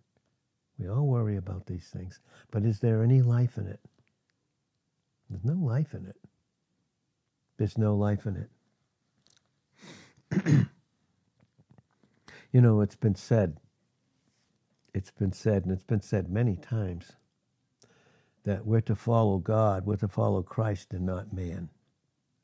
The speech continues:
We're not to follow, follow a man. No, and I suggest that you don't. <laughs> That's my suggestion, that you don't. Now, Paul said in First Corinthians eleven and verse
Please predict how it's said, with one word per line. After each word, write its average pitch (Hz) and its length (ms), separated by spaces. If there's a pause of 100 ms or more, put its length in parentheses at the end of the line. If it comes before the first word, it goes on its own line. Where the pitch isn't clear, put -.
We're 92 100
not 101 180
to 101 100
follow, 95 440 (480)
follow 95 420
a 82 60
man. 82 420 (1120)
No, 95 300
and 101 180
I 104 140
suggest 95 680 (460)
that 95 240
you 95 80
don't. 95 400 (480)
<laughs> - 640
That's 113 260
my 110 220
suggestion, - 680 (440)
that 101 240
you 85 80
don't. 82 320 (1500)
Now, 92 320 (720)
Paul 135 300
said 92 340
in 87 80
First 104 340
Corinthians 101 480
eleven 95 400
and 82 100
verse 90 280